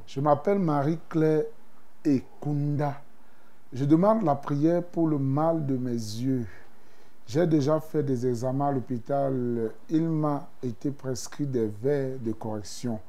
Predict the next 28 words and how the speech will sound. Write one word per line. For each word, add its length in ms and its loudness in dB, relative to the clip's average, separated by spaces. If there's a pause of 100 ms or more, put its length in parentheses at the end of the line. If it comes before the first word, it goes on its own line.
(400)
que 100 2
je 140 2
porte 420 0
déjà. 420 0
Mais 200 -2
avec 360 -2
tout 120 -10
ça, 360 -2 (340)
ce 200 -2
mal 260 4
ne 80 2
guérit 480 0
pas. 240 -4 (320)
Je 160 -4
veux 380 2
une 180 2
guérison 460 2
totale 520 -2
pour 460 -4 (760)
la 220 0 (180)
plus, 560 -6 (220)
la 140 2
plus 180 -2
grande 420 2 (160)
gloire 380 6
de 180 -2
notre 280 -4
Seigneur. 500 -4